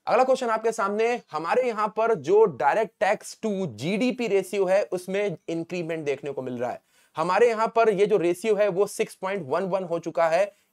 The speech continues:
ये, अ, डायरेक्ट टैक्सेस देने वाले जीडीपी क्रिएट करने वालों के रिस्पेक्ट में। याद रखिएगा, हमारे दो हज़ार तेरह चौदह में जो डायरेक्ट टैक्सेस हमने पूरा, अ, बोल सकते हैं कि, अ, क्रिएट किया था,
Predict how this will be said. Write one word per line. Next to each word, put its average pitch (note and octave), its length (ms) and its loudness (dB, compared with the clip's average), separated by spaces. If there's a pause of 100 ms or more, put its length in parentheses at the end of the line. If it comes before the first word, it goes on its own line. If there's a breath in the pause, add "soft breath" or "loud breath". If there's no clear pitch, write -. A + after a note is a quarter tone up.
ये, B2+ 260 -8 (120)
अ, C3 60 2
डायरेक्ट C#3 360 2
टैक्सेस D#3+ 340 0
देने D3+ 280 -2
वाले E3+ 320 -2 (220)
जीडीपी F3 420 -4
क्रिएट F#3+ 340 -2
करने F3 220 -2
वालों E3 200 -2
के E3 100 -6
रिस्पेक्ट C#3 420 -6
में। A2 160 -6 (380 soft breath)
याद E3+ 260 6
रखिएगा, A3+ 560 2 (160)
हमारे D#3 300 0
दो G3 160 2
हज़ार G3 180 0
तेरह G3 340 0
चौदह G3 340 -2
में F#3+ 320 0 (100)
जो D3 160 0
डायरेक्ट D#3+ 420 0
टैक्सेस F3 480 -4
हमने E3+ 280 -4
पूरा, E3 480 -2 (160)
अ, A#2+ 200 -2
बोल B2+ 200 -4
सकते D#3 300 -4
हैं D#3 100 -2
कि, F3 320 -4 (600)
अ, C3+ 60 -2
क्रिएट F#3+ 400 4
किया D3+ 240 0
था, F#2+ 260 -6